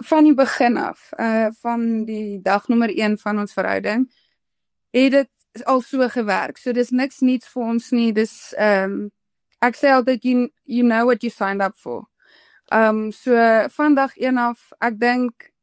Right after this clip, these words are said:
ons is, sy het my die dag uitgevra wat ek,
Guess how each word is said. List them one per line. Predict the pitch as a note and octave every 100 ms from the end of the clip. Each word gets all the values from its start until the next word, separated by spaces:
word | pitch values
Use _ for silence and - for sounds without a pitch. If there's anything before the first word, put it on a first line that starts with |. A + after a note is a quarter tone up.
| _
ons | B3+ A#3+
is, | A#3+ A#3 - - - _ _ _ _
sy | C4
het | C4
my | A#3+
die | A#3+
dag | G3+ A3 A3+
uitgevra | - A#3+ - A#3 - A3+ A3
wat | G3+ G3
ek, | G#3 -